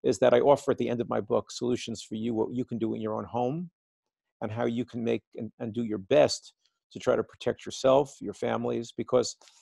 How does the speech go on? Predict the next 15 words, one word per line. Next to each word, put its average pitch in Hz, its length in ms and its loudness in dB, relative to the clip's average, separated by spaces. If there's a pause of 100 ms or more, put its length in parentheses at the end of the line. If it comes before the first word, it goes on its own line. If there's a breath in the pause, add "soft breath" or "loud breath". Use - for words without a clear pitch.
(140 soft breath)
it's 127 120 -6
possible 180 500 4
that, 120 260 4
that 123 100 0
you 131 220 2
and 131 100 2
I 127 220 4
will 117 160 -2
not 117 220 0
be 117 160 -2
affected 117 460 -2
by 123 140 2
this. 131 220 -2
We're 104 100 -4
healthy, 117 560 0